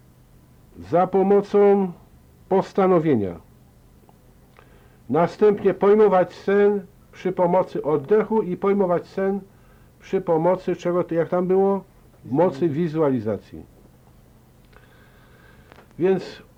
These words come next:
sprawy od-, oddechowe nigdy mnie nie interesowały, bo, bo dlatego, że każdy oddycha, nawet niemowlę oddychają, ryby oddychają, koty oddychają, a więc oddychanie nie, nie jest najważniejsze. Nie ma,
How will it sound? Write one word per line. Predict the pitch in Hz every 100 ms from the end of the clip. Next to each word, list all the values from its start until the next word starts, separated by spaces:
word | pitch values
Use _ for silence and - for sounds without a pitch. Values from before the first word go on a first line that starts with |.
| -
sprawy | - - 208 214 202
od-, | - 190 190
oddechowe | - 190 160 202 196 202 185
nigdy | 185 180 180
mnie | 175
nie | 160 160
interesowały, | 160 160 151 143 135 135 131
bo, | 127 147
bo | 123 127 147
dlatego, | 165 175 175
że | 160 151
każdy | - 180 156 175
oddycha, | 147 147 156
nawet | 156 147
niemowlę | 156 185 180 147 143
oddychają, | 120 135 139 135
ryby | 123 175 160
oddychają, | 139 139 143 139
koty | 127 165 151
oddychają, | 117 123 127 120 127 127
a | 143
więc | 151
oddychanie | 143 170 180 175 180 185
nie, | 170 170 185
nie | 180 185
jest | 180 143
najważniejsze. | 165 151 135 117 101 - 92 90 - - - - - - - - - - - - 117 151
Nie | 190
ma, | 180